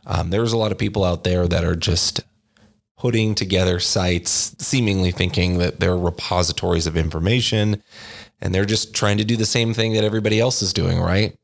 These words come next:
Trying to get eyes on their article. They're trying to sell <laughs> ads. They're trying to make revenue, um, based on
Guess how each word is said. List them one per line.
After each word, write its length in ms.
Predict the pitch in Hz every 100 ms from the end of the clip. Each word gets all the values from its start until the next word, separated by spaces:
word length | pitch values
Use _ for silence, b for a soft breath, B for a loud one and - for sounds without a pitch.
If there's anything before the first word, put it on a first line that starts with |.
| _ -
Trying 220 | - 87
to 60 | 87
get 140 | 87
eyes 320 | 87 87 87
on 120 | 90
their 120 | 90 87
article. 440 | 90 92 - 104
They're 100 | 90
trying 240 | - 113 98
to 60 |
sell 320 | - 87 85
<laughs> 100 | -
ads. 360 | 101 104 98 -
They're 120 | 98
trying 440 | 90 - 90 90 87
to 200 | 85 - B B _
make 260 | 95 98 -
revenue, 580 | 87 85 82 78 80 87 -
um, 280 | 80 80 82
based 340 | 85 85 -
on 380 | 82 82 82 92